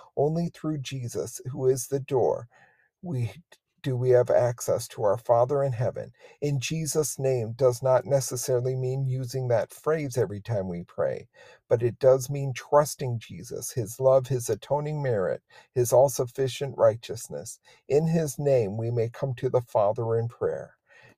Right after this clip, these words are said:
God has not only taught us to pray, but has also attached his promises to prayer. Prayer. "Ask and it will be given to you. Seek and you will find. Knock and the door will be open to you."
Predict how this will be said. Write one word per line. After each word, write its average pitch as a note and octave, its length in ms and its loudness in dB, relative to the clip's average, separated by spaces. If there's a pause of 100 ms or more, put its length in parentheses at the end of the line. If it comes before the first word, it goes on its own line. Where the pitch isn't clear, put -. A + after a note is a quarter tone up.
God B2+ 300 6
has C3 260 0
not B2 260 6
only C3+ 320 -2
taught D3 300 4
us F3+ 180 2
to F3 140 0
pray, - 400 0 (420)
but A2+ 120 4
has A2+ 240 0
also C3 380 4
attached B2+ 560 0
his A2+ 200 -2
promises A2 800 -2
to B2 120 -10
prayer. - 460 -6 (360)
Prayer. D2 420 -4 (400)
"Ask C#3+ 360 6
and D#3+ 80 0
it D#3+ 40 4
will D#3+ 140 6
be C#3+ 160 -6
given C3+ 360 -2
to B2 140 -12
you. A2 140 -6
Seek - 340 -8
and D3 120 -4
you D3 100 -4
will D3 140 2
find. G2 400 0
Knock B2 320 0
and B2+ 140 -2
the B2+ 100 2
door B2 340 2
will C3 180 2
be C3 220 -6
open G2+ 320 -2
to - 160 -20
you." - 240 -12